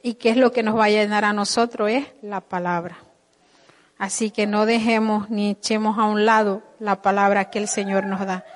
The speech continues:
Y volvamos a Habacuc dos, donde empecé.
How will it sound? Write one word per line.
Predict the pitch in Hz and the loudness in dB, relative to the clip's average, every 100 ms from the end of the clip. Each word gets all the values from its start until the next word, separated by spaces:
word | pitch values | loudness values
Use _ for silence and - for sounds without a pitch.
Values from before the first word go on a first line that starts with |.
| - - - | -20 -14 -4
Y | |
volvamos | 240 233 233 285 311 | 2 4 4 4 4
a | 294 | 4
Habacuc | 262 233 240 254 233 | 4 2 2 0 2
dos, | 214 202 - - _ - - - - - - _ _ - | 2 2 -2 -10 _ -20 -20 -20 -20 -20 -20 _ _ -16
donde | 208 202 202 | -8 -6 -4
empecé. | 202 190 196 - 185 | -4 -4 -4 -6 -8